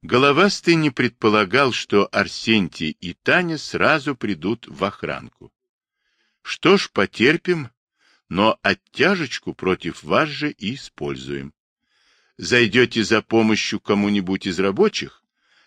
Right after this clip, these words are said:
а мы вечерком, батенька, с обыском к нему. Зайдёте к другому,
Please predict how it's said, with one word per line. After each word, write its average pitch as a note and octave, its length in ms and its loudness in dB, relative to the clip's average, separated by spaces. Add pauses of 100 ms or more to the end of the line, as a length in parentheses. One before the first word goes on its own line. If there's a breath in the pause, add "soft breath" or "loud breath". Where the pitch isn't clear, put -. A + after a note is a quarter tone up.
(160)
а G#2 120 2
мы G3+ 180 -2
вечерком, F2+ 640 -2
батенька, E2 760 -4
с - 240 -6
обыском C3 640 0
к - 100 -20
нему. G#2 400 -6 (460 soft breath)
Зайдёте C3 580 2
к A#2+ 80 -6
другому, C3 800 0